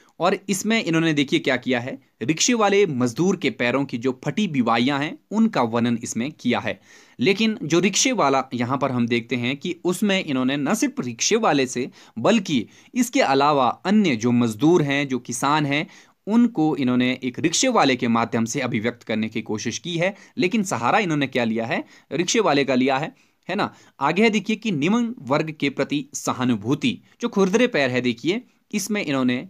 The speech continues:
जो निचला तबका है, जो निम्न वर्ग है, उसके प्रति अपनी सहानुभूति अभिव्यक्त की है। और मार्क्सवादी चिंतन का प्रभाव इस कविता में हमने स्पष्ट रूप से देखने को इस कविता में मिलता है।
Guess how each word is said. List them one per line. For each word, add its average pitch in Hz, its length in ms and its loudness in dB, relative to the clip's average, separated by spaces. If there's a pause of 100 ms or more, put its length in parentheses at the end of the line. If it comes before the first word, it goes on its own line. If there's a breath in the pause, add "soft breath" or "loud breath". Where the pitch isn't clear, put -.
(100)
जो 117 180 -2 (140)
निचला 117 320 0
तबका 110 340 -4
है, 113 200 -6
जो 156 100 -6
निम्न 151 300 0
वर्ग 120 300 -2
है, 117 240 -8 (220 loud breath)
उसके 226 300 0
प्रति 123 280 -4
अपनी 120 300 -6
सहानुभूति 139 800 -2
अभिव्यक्त 110 400 -4
की 170 200 -6
है। 175 180 0 (220 loud breath)
और 123 120 -2
मार्क्सवादी 117 720 0 (260 soft breath)
चिंतन 131 420 0
का 117 140 -4
प्रभाव 123 520 -2 (120)
इस - 360 -8
कविता 180 360 0
में 165 120 -2
हमने 113 440 -2 (320 soft breath)
स्पष्ट 214 400 -4
रूप 110 140 -4
से 110 320 -6 (100)
देखने 123 400 0
को 110 360 -8
इस 113 100 -12
कविता 101 360 -8
में 120 200 -6 (220 soft breath)
मिलता 120 340 0
है। 113 240 -4